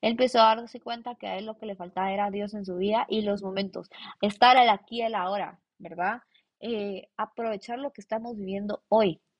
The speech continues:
¿verdad? ¿Y eso cómo lo puedes ir haciendo? O sea, no estar pensando de qué va a pasar. O sea, sí, ahorita estamos viviendo un momento de súper incertidumbre, estrés por todo lo que está pasando.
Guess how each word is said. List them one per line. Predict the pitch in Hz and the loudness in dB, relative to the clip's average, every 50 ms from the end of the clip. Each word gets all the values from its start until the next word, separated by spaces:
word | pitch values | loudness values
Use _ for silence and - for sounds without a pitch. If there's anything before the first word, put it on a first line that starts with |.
| _ _ _ _ _ | _ _ _ _ _
¿verdad? | - 175 170 175 175 180 185 196 202 - _ _ _ _ _ _ _ _ _ | -12 -10 -8 -4 -2 0 0 0 -2 -4 _ _ _ _ _ _ _ _ _
¿Y | 214 226 226 | 4 4 4
eso | 233 262 277 - | 4 2 0 -2
cómo | 269 285 330 | 0 0 0
lo | 349 | 0
puedes | 277 208 214 226 | 0 -2 -4 -4
ir | 240 254 | -4 -6
haciendo? | 262 - 311 370 403 330 233 190 - | -4 -4 -4 -2 -2 -2 -2 -2 -2
O | - 208 202 | -4 -4 -2
sea, | 202 220 202 185 - - _ _ _ _ _ _ _ _ _ _ - | 0 2 2 2 0 -2 _ _ _ _ _ _ _ _ _ _ -8
no | 214 233 262 | -6 -4 -4
estar | 254 - 277 285 285 | 0 2 2 2 2
pensando | - 277 269 277 269 269 285 | 0 -2 0 0 -2 -2 -2
de | 254 202 190 196 | -4 -4 -6 -4
qué | - 233 240 | -4 -2 -2
va | 254 262 | -2 -4
a | 254 | -4
pasar. | 233 226 - 262 269 254 196 - _ - _ _ _ _ _ _ | -8 -8 -4 -4 -4 -4 -4 -10 _ -20 _ _ _ _ _ _
O | 196 | -10
sea, | 190 202 185 | -8 -8 -10
sí, | 185 _ 240 247 240 - | -8 _ -6 -6 -4 -2
ahorita | - 202 214 208 | -2 -4 -4 -6
estamos | 240 - 254 247 262 269 | -8 -10 -8 -8 -6 -6
viviendo | 247 208 202 226 | -6 -6 -6 -6
un | 240 | -6
momento | 247 247 240 233 - 254 | -6 -6 -6 -6 -6 -8
de | 233 | -8
súper | - 220 - 214 220 | -8 -10 -8 -8 -8
incertidumbre, | 202 208 196 190 - 190 185 190 214 240 233 233 220 208 190 | -6 -6 -8 -6 -4 -2 0 2 2 2 2 4 4 4 4
estrés | 185 - _ 190 208 214 233 240 | 2 -2 _ 0 2 2 2 -2
por | _ _ 196 - | _ _ -20 -10
todo | _ 196 196 202 | _ -4 -2 -2
lo | 220 220 | -4 -6
que | - | -12
está | _ - 202 | _ -10 -8
pasando. | 202 214 220 233 240 262 | -8 -8 -8 -8 -10 -10